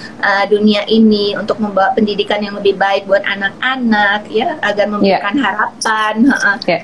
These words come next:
Speaker 1: Semuanya itu bisa kita lakukan gitu. Jadi, uh, saat ini cobalah dipikir. Jadi, kita jangan hanya mengejar, uh, materi, status, dan lain-lain, ta-, tapi coba untuk berpikir lebih dalam lagi.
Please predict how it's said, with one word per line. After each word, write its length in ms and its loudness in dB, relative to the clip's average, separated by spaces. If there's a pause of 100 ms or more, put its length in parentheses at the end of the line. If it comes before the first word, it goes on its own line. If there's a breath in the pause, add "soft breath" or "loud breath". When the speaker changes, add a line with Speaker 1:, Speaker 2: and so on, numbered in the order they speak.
Speaker 1:
Semuanya 480 0
itu 140 0
bisa 260 2
kita 240 -2
lakukan 680 -2
gitu. 200 -10
Jadi, 320 0
uh, 260 -2
saat 320 -4
ini 200 -6
cobalah 440 2
dipikir. 500 -2
Jadi, 300 -4 (260)
kita 300 0
jangan 300 -2
hanya 260 -4
mengejar, 720 -2 (480 loud breath)
uh, 240 0
materi, 800 2
status, 480 -2
dan 180 2
lain-lain, 300 -8
ta-, 260 -4
tapi 300 -4
coba 320 0 (260)
untuk 300 -6
berpikir 400 0
lebih 320 0
dalam 340 0
lagi. 380 -14